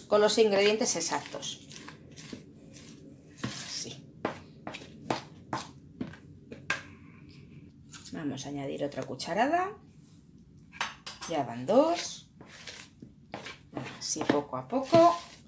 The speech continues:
Vamos a ir así amasando con una cuchara. No hace falta mancharnos las manos de momento. Lo vamos mezclando bien.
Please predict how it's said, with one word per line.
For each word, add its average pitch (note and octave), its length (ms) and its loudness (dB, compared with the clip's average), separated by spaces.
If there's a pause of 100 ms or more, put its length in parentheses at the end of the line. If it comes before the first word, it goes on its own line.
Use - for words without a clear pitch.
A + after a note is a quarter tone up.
(1600)
Vamos D#3 320 -2
a D3 60 0
ir D3 140 0
así D#3+ 260 -2
amasando A#3 600 4
con A3 160 6
una C4 220 8
cuchara. C#3 500 4
No A3 80 6
hace F#3 140 4
falta D3+ 520 4 (640)
mancharnos G3 580 2
las D3 200 0
manos B2+ 480 -4
de E3 140 0
momento. C#3+ 500 0 (2250)
Lo E3 140 -4
vamos D#3+ 300 0
mezclando D3+ 600 0
bien. E4+ 420 6